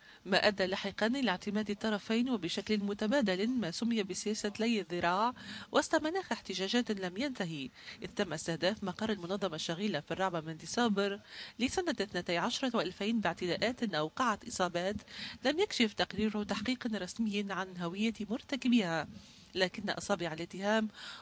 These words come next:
وجهت في الواقع إلى روابط حماية الثورة التي اعتبرت آنذاك الذراع التنفيذي للترويكا. وفي محاولة لتخفيف حدة الاحتجاجات، انخرط الاتحاد في تجربة مع الاتحاد التونسي للصناعة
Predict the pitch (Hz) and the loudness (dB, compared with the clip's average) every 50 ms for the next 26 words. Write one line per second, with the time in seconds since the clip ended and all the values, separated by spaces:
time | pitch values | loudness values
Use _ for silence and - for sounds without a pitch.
0 | - - 370 392 - - 285 233 208 - - - 165 156 165 175 - - 233 262 | 0 2 2 2 4 4 4 4 4 2 0 -6 -2 -2 -2 -2 0 0 0 0
1 | 285 277 208 170 160 165 180 202 214 214 214 - 220 - 214 202 190 185 - 185 | 0 0 0 0 0 2 0 0 0 0 -2 -4 -6 -6 -6 -6 -4 -6 -6 -4
2 | - - 269 262 220 196 170 170 - 185 175 170 - - 277 208 - 185 196 208 | -2 -2 0 0 0 -2 -2 -4 -4 -4 -6 -4 -2 -2 0 0 2 0 0 -2
3 | - - 208 190 170 160 - 226 247 233 226 - - - - - - - - - | -2 -6 -6 -4 -4 -2 0 0 2 2 0 -4 -8 -16 -16 -16 -16 -18 -2 -2
4 | 254 247 - 320 370 339 269 233 - 196 196 196 - 196 196 196 180 170 214 294 | -2 0 2 2 2 2 2 0 -2 -4 -6 -4 -6 -6 -4 -4 -2 0 0 -2
5 | - - 226 190 165 160 - - 156 147 143 151 151 - _ _ _ - 220 311 | 0 -2 -2 -2 -2 -4 -4 -4 -2 -2 -2 -4 -8 -14 _ _ _ 0 4 6
6 | 330 320 - 339 330 311 214 330 349 370 370 339 - 254 214 208 170 - 175 - | 6 6 6 2 2 2 2 2 4 4 2 4 2 2 2 2 -2 -4 -6 -4
7 | - 202 - 190 180 - 196 196 190 - 185 175 180 - - 180 165 170 - - | -4 -4 -4 -4 -4 -4 -4 -4 -2 -2 -2 -4 -2 -4 -4 -4 -4 -4 -2 0
8 | 214 226 - 240 208 196 - - 226 208 208 - 185 175 175 - - 180 - 196 | 0 0 0 0 -2 -2 -2 -2 -2 -2 0 -2 -2 -2 -2 -4 -6 -8 -4 -2
9 | 196 202 214 - 202 - - 170 190 208 240 180 165 165 - 185 214 208 233 - | -2 -2 -2 -4 -6 -6 -4 -4 0 0 2 2 0 -2 0 0 0 0 -2 -6
10 | - - - - - - - 214 240 269 285 254 - 269 - 330 302 254 202 - | -10 -14 -12 -12 -12 -6 2 2 4 4 4 0 -4 -2 0 2 2 2 0 0
11 | 180 160 160 - 233 233 214 196 - - - 185 175 190 | -4 -4 0 0 2 2 2 0 -4 -6 -8 -8 -8 -8